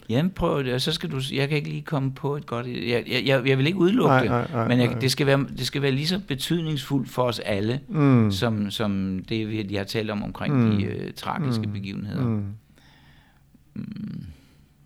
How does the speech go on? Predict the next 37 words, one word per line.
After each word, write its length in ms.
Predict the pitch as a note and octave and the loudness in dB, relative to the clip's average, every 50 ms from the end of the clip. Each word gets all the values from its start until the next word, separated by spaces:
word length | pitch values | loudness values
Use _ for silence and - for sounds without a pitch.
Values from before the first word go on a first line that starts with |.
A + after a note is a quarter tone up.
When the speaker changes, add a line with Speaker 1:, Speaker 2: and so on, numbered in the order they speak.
| _ _ _ _ _ - - | _ _ _ _ _ -12 -2
Speaker 1:
Jo, 360 | G#2+ G2+ G#2 C3+ A3 - - - - - - | 0 2 4 4 2 2 -2 -8 -16 -10 0
altså, 380 | - A2 A2 A2+ A#2 A2 A2 - - - - - - | 2 2 4 4 4 2 2 -2 -8 -14 -20 -6 0
øh, 200 | - A#2 A#2 A2 G2+ - | 4 4 4 4 4 4
den 140 | - F#3+ G#3+ | 4 4 6
dag, 420 | G#3 E3 D#3+ F#3+ G3+ C#3 B2 - - - - - | 6 4 4 4 2 -2 -6 -8 -12 -20 -10 -2
jeg 120 | A#2+ B2 B2 | 0 2 6
lover 320 | B2 A#2+ C3 E3+ G3 G#3 | 6 8 8 8 6 6
dig, 280 | G3 D3 A2+ G2 F2 - | 4 2 2 0 -2 -4
at 180 | - - A#2 - | -4 -6 -2 0
den 160 | D3 D#3 E3+ - | 0 0 0 0
dag, 360 | - C3+ C3+ D3 C3+ A#2+ - - | 0 0 2 2 0 -2 -4 -4
øh, 540 | A#2 B2+ A#2+ A#2 A2+ G#2+ G2+ G2 F#2 - | -2 0 2 2 2 0 0 -2 -4 -4
den 220 | - A#2+ C3 C#3 C3 | -2 0 0 2 2
dag, 320 | A#2+ B2+ C3 C3+ C3 F#2+ F2+ | 2 2 0 0 -2 -2 0
øh, 300 | A2+ A2+ G#2 G2+ G2+ G2 G2 G2+ - - - | 0 2 2 2 2 0 0 -2 -4 -4 -4
øh, 400 | G#2 G2 A2 F#2+ F2 G2 - - | -4 -2 -2 -2 -2 -4 -6 -6
freden 320 | - - C3+ C#3+ C#3 B2+ | 0 2 2 4 4 4
indfinder 360 | B2 A#2+ A#2+ A#2 C3+ B2 A#2 | 2 2 2 2 0 -2 -2
sig 180 | G#2+ - A2 G#2+ | -2 -2 -2 -2
i 40 | G#2 | -2
Ukraine, 580 | G#2 G2+ - - G2+ G2 F#2 F#2 F#2+ G2 G#2 G2+ - - - - - _ - | -2 -4 -4 -4 -4 -2 -2 -2 -2 -2 -4 -4 -8 -16 -20 -20 -18 _ -2
der 160 | G#2+ A2 A#2+ | 0 2 2
vil 140 | B2 B2+ A#2+ | 2 2 0
der 80 | A#2+ | 0
blive 200 | G#2 A2 G#2+ G#2 G2 | 0 0 -2 -2 -2
sagt 240 | - A2+ G2 G2 | -2 -2 -4 -4
tak 300 | - - G#2+ G#2 A2+ - | -4 -2 -2 -2 -2 -2
i, 280 | - A2 G#2+ G#2 G#2 G2+ | -4 -4 -2 -2 0 0
øh, 220 | F#2+ F#2+ F#2 F2+ F2 - - - - - - _ | 0 -2 -2 -4 -8 -10 -16 -20 -20 -20 -20 _
i 140 | - - A2 | -2 2 2
morgenandagten. 680 | G#2 G2+ F#2+ F#2+ G2+ G#2+ A2 A2 F2+ E2 - - G#2 G2 | 4 4 4 4 2 2 0 0 -2 -2 -4 -6 -4 -4
Det 120 | G#2+ G#2 | -4 -2
kan 80 | A#2 A2+ | -2 -2
jeg 120 | G#2+ G#2 G2+ | 0 0 0
love 460 | G2 F#2+ F#2+ G#2 G#2+ A2 A2+ C3+ D3 | -2 0 2 4 4 4 4 4 2
dig 140 | C#3+ B2 - | 2 0 -2
for. 220 | - A2+ E2+ - | -2 -2 -2 -2